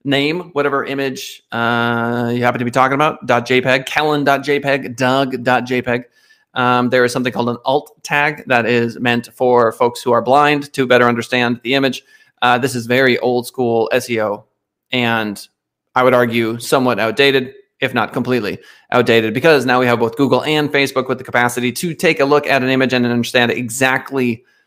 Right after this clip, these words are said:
what that image is. Back to the article, the Facebook algorithm called Seer for self-supervised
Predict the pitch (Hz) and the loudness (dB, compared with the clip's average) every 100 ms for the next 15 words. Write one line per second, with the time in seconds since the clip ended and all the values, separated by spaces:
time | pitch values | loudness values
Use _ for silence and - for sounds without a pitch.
0 | _ _ 127 135 131 - - _ - 120 | _ _ 0 2 2 -2 -12 _ -10 -2
1 | 120 120 - - _ _ _ - 131 123 | 0 0 -2 -12 _ _ _ -4 0 2
2 | 113 104 - _ 147 160 131 120 123 107 | 0 -2 -12 _ 0 4 4 2 -2 -2
3 | 123 123 - 131 120 131 135 120 123 139 | 0 0 -2 -2 2 2 2 -2 -2 -2
4 | 143 139 131 135 135 123 120 120 120 - | 0 0 2 2 2 0 0 0 -2 -4
5 | - - 208 117 - - _ _ _ - | -6 0 2 2 -2 -16 _ _ _ -4
6 | 113 - - 147 143 - - - 175 185 | -4 -2 0 0 0 -6 -8 -4 -4 0
7 | 110 104 76 85 - | -2 -2 -6 -10 -14